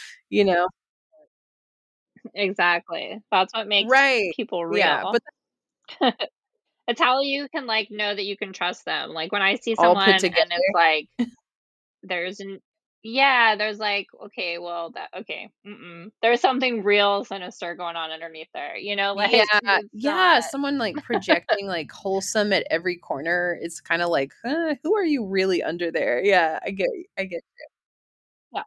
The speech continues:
Speaker 2: Mm, very creepy, yeah. <laughs> Do not like. <laughs>
Speaker 1: <laughs> Hey, that's, like, the ga-, name of the game with M L M marketing, though, 'cause it's like, "Look at me and my perfect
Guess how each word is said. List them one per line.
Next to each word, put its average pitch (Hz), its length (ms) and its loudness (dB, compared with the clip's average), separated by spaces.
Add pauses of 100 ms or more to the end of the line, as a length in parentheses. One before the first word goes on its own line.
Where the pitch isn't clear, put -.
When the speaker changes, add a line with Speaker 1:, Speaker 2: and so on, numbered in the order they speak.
(400)
Speaker 2:
Mm, 180 280 -12
very 175 400 -2
creepy, - 520 -14
yeah. 453 640 -2
<laughs> 214 60 -8
Do 240 180 -4
not 190 240 -2
like. - 400 -10
<laughs> - 0 -
Speaker 1:
<laughs> - 0 -
Hey, 285 440 4
that's, 214 360 2
like, 339 300 -4
the 220 100 -2
ga-, 175 300 -12
name 196 320 -2
of 240 80 -2
the 214 80 0
game 180 340 -6
with 185 200 -2
M 180 160 0
L 170 160 2
M 170 120 -2
marketing, 165 540 -4
though, 156 220 -4
'cause 185 220 -8
it's - 140 -12
like, - 300 -2 (540)
"Look 359 220 4
at 226 100 -2
me 294 140 2
and 302 100 4
my 254 120 2
perfect 277 460 -4